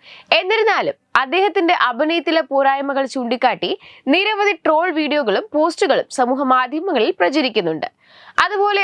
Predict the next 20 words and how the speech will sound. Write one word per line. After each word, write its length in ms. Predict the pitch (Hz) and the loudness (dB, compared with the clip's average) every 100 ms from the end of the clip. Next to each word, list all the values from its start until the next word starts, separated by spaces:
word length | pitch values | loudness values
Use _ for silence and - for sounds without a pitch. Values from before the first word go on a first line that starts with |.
| - | 0
അടുത്ത 300 | 294 - 370 | -2 -2 0
കാലത്ത് 340 | 349 330 262 | 0 0 -2
ഏറ്റവും 380 | - 330 403 440 | -2 -2 0 0
കൂടുതൽ 300 | 381 381 339 330 | 0 -2 -2 -4
സോഷ്യൽ 440 | - 302 302 359 | -2 -2 0 0
മീഡിയ 280 | 330 330 311 - | 0 2 2 2
ആക്രമണങ്ങൾക്കിരയായ 1080 | 233 262 - 359 359 349 339 294 277 254 247 - | 0 -2 -2 0 0 0 -2 -4 -2 0 0 -2
മലയാള 380 | 240 247 269 285 | -2 0 0 -2
സെലിബ്രിറ്റി 580 | 285 294 285 330 359 359 | -4 -4 -2 0 0 0
കൂടിയാണ് 420 | 277 226 160 185 285 | -2 0 0 -2 -2
മാധവ് 380 | 302 330 311 254 - | 0 0 0 -2 -4
സുരേഷ്. 340 | - - - - _ - - | -8 -6 -8 -10 _ -6 0
എന്നാൽ 240 | 349 427 | 2 0
ഇപ്പോൾ 300 | 403 403 381 392 | 0 2 2 2
എരുതിയിൽ 460 | 320 359 370 403 381 | 2 2 2 2 0
എണ്ണ 300 | 294 302 339 392 359 | 0 0 0 0 0
കരുതുന്നത് 520 | 339 311 285 320 294 | -2 -2 -2 -2 0
പോലെ 300 | 269 262 196 220 | 0 2 2 0
മാധവ് 400 | 254 277 294 359 | 0 0 0 -4
സുരേഷിന്റെ 680 | 320 320 320 - 294 254 | -2 -2 -2 -2 -2 0